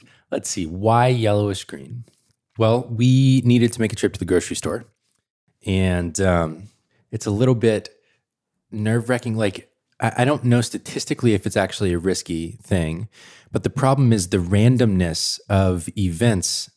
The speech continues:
uh, that could expose you to the virus are unpredictable. So, uh, the good thing is our local grocery store has implemented some great measures. You have to stand six feet apart while waiting in line before you can go in, and then a limited number of people can go in.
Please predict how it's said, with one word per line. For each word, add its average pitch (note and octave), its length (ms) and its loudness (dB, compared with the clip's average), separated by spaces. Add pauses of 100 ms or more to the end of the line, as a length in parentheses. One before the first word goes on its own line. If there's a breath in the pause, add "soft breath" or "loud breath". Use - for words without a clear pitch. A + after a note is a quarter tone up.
(320)
uh, F2+ 380 -2
that F2+ 240 -6
could G2 120 -2
expose A#2+ 540 -2
you E2+ 100 -8
to - 140 -14
the E2+ 100 -8
virus G#2 480 -4
are F#2 460 -2
unpredictable. G2+ 720 -4 (600)
So, A#2 400 2 (180)
uh, A2+ 140 4
the A2 100 0
good E3 180 2
thing C3+ 160 2
is A2 160 4
our G#2 100 6
local A2 240 4
grocery F#2 280 0
store E2+ 180 -2
has E2 140 -2
implemented F2 420 -2
some F2 140 -10
great E2 220 -2
measures. D#2 360 -10
You F#2+ 120 -2
have E2+ 100 -6
to F2 100 -12
stand F2 260 -4
six - 200 -6
feet F#2+ 160 -2
apart F2 320 0
while E2+ 120 0
waiting E2 240 0
in D2+ 140 -4
line D2+ 240 -4
before D#2+ 260 -6
you D#2+ 80 -6
can D#2 160 -12
go D2+ 180 -2
in, D2+ 220 -4
and F#2 140 -2
then E2 80 -2
a E2 60 -2
limited F#2+ 340 2
number E2 300 2
of - 80 -4
people G#2 280 0
can - 200 -8
go C#2 220 -6
in. C#2+ 260 -2